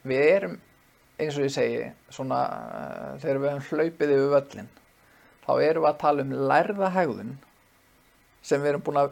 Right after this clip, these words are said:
viðhalda frá barnæsku. Þar af leiðandi er þetta hegðun, þetta eru viðbrögð, viðhorf og hegðun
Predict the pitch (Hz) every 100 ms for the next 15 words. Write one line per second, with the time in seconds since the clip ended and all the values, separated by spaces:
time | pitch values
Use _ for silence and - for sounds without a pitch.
0 | - 139 151 190 196 147 117 104 - -
1 | _ _ _ _ _ _ - - 143 135
2 | 135 127 - _ _ _ _ _ _ _
3 | _ 156 151 135 - 160 220 - _ _
4 | _ _ _ _ _ 135 135 131 123 139
5 | 139 151 131 135 - 139 160 165 156 135
6 | 135 127 127 151 185 175 165 165 151 135
7 | 160 165 - 156 156 156 180 156 120 131